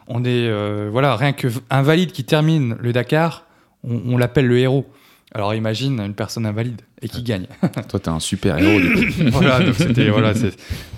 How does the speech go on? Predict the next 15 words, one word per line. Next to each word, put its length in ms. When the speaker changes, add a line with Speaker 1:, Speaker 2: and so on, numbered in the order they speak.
Speaker 1:
et, 60
et, 280
et 40
si 140
on 40
m'avait 220
dit 220
dix 200
ans, 380
euh, 220
auparavant, 520
dans 240
un 80
lit 80
d'hôpital, 560